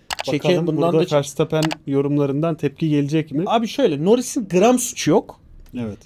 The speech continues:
Speaker 1: Verstappen'in de ki biliyorsun ben
Speaker 2: Yüzde yüz suç var diyemeyiz.
Speaker 1: olay,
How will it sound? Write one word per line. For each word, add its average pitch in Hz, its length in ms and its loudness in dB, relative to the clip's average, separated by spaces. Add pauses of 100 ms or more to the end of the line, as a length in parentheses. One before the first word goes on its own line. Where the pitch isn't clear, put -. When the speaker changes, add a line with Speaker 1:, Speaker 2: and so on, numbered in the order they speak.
(120)
Speaker 1:
Verstappen'in 202 720 0
de 262 200 -4
ki 185 300 -6
biliyorsun 214 440 0
ben 202 120 4
Speaker 2:
Yüzde 170 180 4
yüz 202 140 4
suç - 220 -6
var 202 240 2
diyemeyiz. 131 480 0
Speaker 1:
olay, 214 380 2